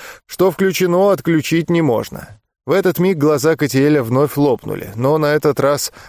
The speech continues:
он зелье пить не стал, а гулко и страшно расхохотался и каркнул, прежде чем у него отгорел язык.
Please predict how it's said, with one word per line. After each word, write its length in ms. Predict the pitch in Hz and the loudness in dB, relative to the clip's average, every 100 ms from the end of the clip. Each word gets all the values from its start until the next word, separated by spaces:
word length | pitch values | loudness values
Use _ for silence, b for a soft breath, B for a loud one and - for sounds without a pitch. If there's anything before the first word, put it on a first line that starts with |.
| - | -4
он 180 | 143 127 | -2 2
зелье 320 | 143 151 143 | 2 4 2
пить 200 | 151 139 | 0 0
не 120 | 151 | -2
стал, 400 | 135 117 98 98 | 0 -2 -2 -2
а 100 | 104 | -4
гулко 380 | 98 147 156 131 | 2 2 2 0
и 80 | 113 | -2
страшно 480 | - 135 135 131 | 0 -2 0 0
расхохотался 880 | 123 131 143 131 120 160 160 - 139 B B - | 0 0 -2 -2 -2 0 0 0 -2 B B -4
и 100 | 139 | -2
каркнул, 560 | - 170 110 - 104 | 0 0 0 -2 -2
прежде 320 | 98 131 110 | 0 -2 -2
чем 220 | 113 135 117 | -2 -2 0
у 40 | |
него 280 | 117 120 143 | 2 2 0
отгорел 400 | 107 120 131 131 | 0 0 0 2
язык. 500 | 131 127 110 - | 2 2 0 -4